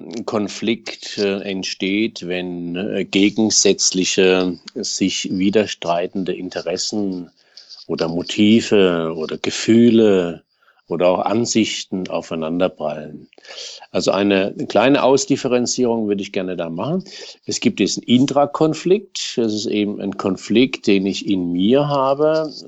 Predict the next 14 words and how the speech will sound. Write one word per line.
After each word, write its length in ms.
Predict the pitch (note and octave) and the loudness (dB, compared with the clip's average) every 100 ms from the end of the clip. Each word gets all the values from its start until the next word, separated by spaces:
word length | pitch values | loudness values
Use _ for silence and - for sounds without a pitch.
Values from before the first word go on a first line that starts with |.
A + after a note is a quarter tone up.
| A2 | -14
Zum 200 | - F2 | -12 -6
Beispiel, 680 | E2 F2 - F#2 F2 F2 E2+ | -6 -8 -4 -2 0 -2 -2
wenn 180 | E2 | -4
ich 420 | E2+ E2 - F#2 - | -6 -6 -8 -8 -8
abnehmen 680 | - - G2 G2 G2 G2 | -10 -4 0 2 2 2
möchte, 540 | F#2+ F#2+ - F#2+ F#2 F#2 - - - - | 2 0 -2 0 0 0 -6 -10 -10 -4
möchte 280 | F#2 - G2 | -2 0 -2
ich 100 | F2 | -2
diesen 300 | F#2+ - F#2 | -2 -2 -2
Kuchen 380 | - F#2+ G2 F2 | 2 2 2 -2
essen 380 | F#2 - F#2 | -2 -2 -2
oder 180 | E2+ E2 | -4 -2
nicht? 440 | F2+ B2+ C#3 - E2 | 2 4 2 -2 -2
Oder 440 | E2+ E2+ E2 | -2 0 -2